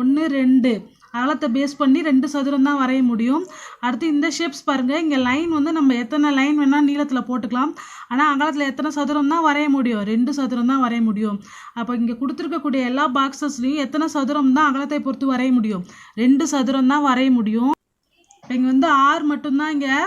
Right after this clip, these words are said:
ஃபில் பண்ணல. அப்ப ஆறுல வந்து எத்தனை சதுரம் வரும்? அகலத்தை பொறுத்து ரெண்டு சதுரம் தான் வரும். அடுத்து நீளத்தை பொறுத்து சதுரங்களின் எண்ணிக்கை எவ்வளோன்னு பார்ப்போம். இப்ப பாருங்க நீளத்துல இங்க வந்து ஒரே ஒரு பாக்ஸ் தான். அப்போ ஒண்ணு தான் வரைய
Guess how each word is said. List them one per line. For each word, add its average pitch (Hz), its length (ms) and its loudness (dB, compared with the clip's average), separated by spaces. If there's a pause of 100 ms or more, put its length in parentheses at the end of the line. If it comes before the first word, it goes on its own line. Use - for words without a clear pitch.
(460)
ஃபில் 302 240 -2
பண்ணல. 277 260 0 (140)
அப்ப 294 120 -4 (120)
ஆறுல 311 300 0
வந்து 277 280 0
எத்தனை 302 320 -6
சதுரம் 294 380 -4
வரும்? 220 200 -2 (420)
அகலத்தை 294 360 -4
பொறுத்து 247 260 -4 (120)
ரெண்டு 262 260 2
சதுரம் 262 420 0
தான் 294 200 2
வரும். 220 320 -2 (1040)
அடுத்து 294 240 -2 (140)
நீளத்தை 339 440 0
பொறுத்து 302 340 -4
சதுரங்களின் 302 680 0
எண்ணிக்கை 277 340 2 (140)
எவ்வளோன்னு 262 320 2
பார்ப்போம். 254 360 0 (1160)
இப்ப 220 180 -12
பாருங்க 277 380 0
நீளத்துல 285 400 0 (560)
இங்க 247 180 0
வந்து 277 160 4 (140)
ஒரே 285 160 0 (100)
ஒரு 277 200 0
பாக்ஸ் 247 320 -4
தான். 247 200 0
அப்போ 277 140 -8 (140)
ஒண்ணு 262 260 4
தான் 277 160 0
வரைய 240 180 0